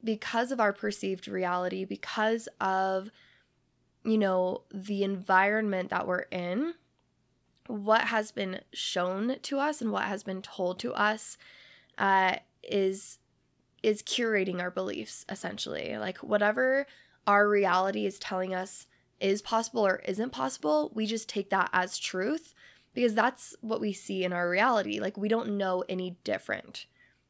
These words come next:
right? If everybody says this is possible, then that is possible, and, and vice versa. So your environment and the people in your life are teaching you,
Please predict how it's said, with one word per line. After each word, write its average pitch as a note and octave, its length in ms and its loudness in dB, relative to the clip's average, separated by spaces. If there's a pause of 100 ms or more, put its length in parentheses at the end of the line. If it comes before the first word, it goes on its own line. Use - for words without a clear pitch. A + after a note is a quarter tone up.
(160)
right? F#3 340 0 (320)
If F#3+ 140 -4 (100)
everybody B3 540 4
says G3+ 380 0 (100)
this G3+ 240 -2
is F#3+ 160 -4
possible, C#4 600 0 (880)
then C4+ 160 0
that F#3 200 0
is G3 160 -6
possible, - 520 -4 (640)
and, F#3+ 540 -2
and G3 140 -2
vice F#3 220 -4
versa. - 480 0
So G3+ 760 2 (120)
your A3+ 400 2
environment F#3+ 920 0
and F#3 180 -4
the F3+ 60 -2
people A#3+ 500 -2
in F#3+ 160 -2
your F#3 140 -2
life F#3 520 -4 (380)
are G3 300 4 (120)
teaching A#3 460 0
you, F#3+ 400 -2